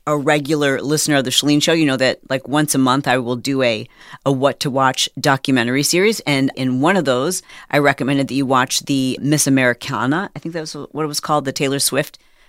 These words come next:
documentary that came out in twenty twenty. It's really good. Really, really good. You should go back and watch it. Now, she took a lot of heat on, in that documentary because she talked about how uncomfortable it was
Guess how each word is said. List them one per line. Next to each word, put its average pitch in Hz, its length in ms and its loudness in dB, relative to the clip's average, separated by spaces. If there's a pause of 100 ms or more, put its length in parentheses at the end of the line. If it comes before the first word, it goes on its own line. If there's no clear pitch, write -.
(100)
documentary 165 720 2
that 135 160 -2
came 151 140 2
out 123 80 0
in 127 60 -4
twenty 143 240 -2
twenty. 139 300 0
It's - 220 -6
really 156 260 0
good. 123 340 -2 (380)
Really, 156 260 2
really 139 220 0
good. - 220 -2 (260)
You - 40 -8
should - 120 0
go 226 60 4
back 233 180 4
and 226 140 -2
watch 190 220 2
it. - 180 -4 (320)
Now, 160 80 2
she 240 200 2
took 269 180 0
a 247 40 2
lot 226 180 4
of 185 60 -2
heat 294 240 -2
on, 151 120 2 (100)
in 147 180 2
that 127 220 2
documentary 139 600 0
because 127 540 -2 (300)
she 196 260 0
talked 151 400 0
about 131 520 2
how 131 640 2 (680)
uncomfortable 160 800 0
it - 180 -2
was 127 540 0